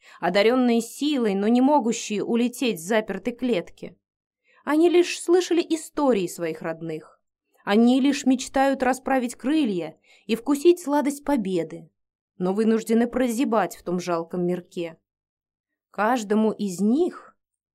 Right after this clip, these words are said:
он сделал ударение на последнем слове, «снится тот самый мир ста кристаллов, где они должны пройти инициацию, чтобы стать истинными.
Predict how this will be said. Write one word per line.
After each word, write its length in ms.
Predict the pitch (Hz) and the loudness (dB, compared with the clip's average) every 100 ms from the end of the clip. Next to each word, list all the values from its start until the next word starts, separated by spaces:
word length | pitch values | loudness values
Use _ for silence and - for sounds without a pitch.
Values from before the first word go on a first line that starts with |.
| _ _ | _ _
он 180 | 180 180 | -2 -2
сделал 460 | 170 160 185 180 175 | -2 -2 -2 0 -2
ударение 540 | 202 180 175 180 175 | -4 -2 -2 -2 -4
на 80 | 175 | -4
последнем 520 | 180 175 190 175 180 | -8 -8 -8 -6 -6
слове, 500 | 175 185 175 165 165 _ _ _ _ _ _ _ _ _ _ - | -6 -6 -6 -6 -14 _ _ _ _ _ _ _ _ _ _ -20
«снится 560 | - 220 320 359 359 | -2 4 4 2 -2
тот 220 | 349 339 | -2 -2
самый 420 | - 330 320 311 320 | 0 2 4 4 4
мир 360 | 294 269 220 | 4 4 4
ста 280 | - - 220 | -2 -4 -4
кристаллов, 800 | - 233 233 - 214 151 147 147 _ _ _ _ _ _ | -2 -6 -6 -4 -4 -4 -8 -16 _ _ _ _ _ _
где 180 | 185 190 | -4 0
они 140 | 214 | 2
должны 360 | 208 214 202 226 | 2 2 2 0
пройти 400 | 220 226 226 226 | 0 -2 -2 0
инициацию, 800 | 233 240 - 269 262 214 - 160 | 2 2 2 2 2 0 -8 -8
чтобы 280 | - 170 175 | -6 -6 -6
стать 340 | - 175 - | -4 -4 -4
истинными. 800 | 208 190 - - 175 175 165 170 | -6 -6 -8 -8 -6 -6 -8 -12